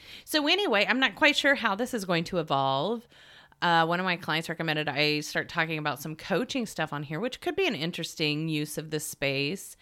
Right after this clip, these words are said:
I do want to interview a few other people.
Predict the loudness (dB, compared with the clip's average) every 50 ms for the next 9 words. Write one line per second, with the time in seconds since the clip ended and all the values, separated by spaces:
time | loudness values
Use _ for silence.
0 | -20 -20 -20 -20 -4 -2 0 0 0 0 0 0 2 2 2 2 0 0 -2 -2
1 | -2 -2 0 0 2 2 0 0 -2 -2 -2 0 0 -2 -4 -6 -6 -6 -6 -6
2 | -2 -2 0 2 2 2 2 0 -2 -6